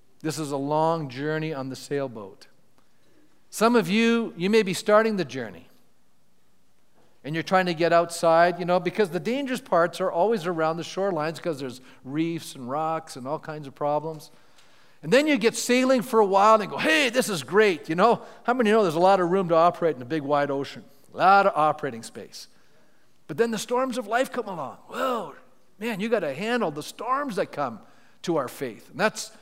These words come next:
kind of sailing through the middle parts of our life. And then eventually,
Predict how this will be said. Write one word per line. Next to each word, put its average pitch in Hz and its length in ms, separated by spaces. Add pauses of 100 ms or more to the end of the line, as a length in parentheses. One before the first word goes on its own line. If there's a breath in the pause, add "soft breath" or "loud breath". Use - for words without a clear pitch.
(140 soft breath)
kind 180 180
of 160 80
sailing 190 480
through 196 280
the 160 100
middle 175 240
parts 170 380
of 147 120
our 139 120
life. 175 480 (460 soft breath)
And 170 120
then 269 160
eventually, 196 960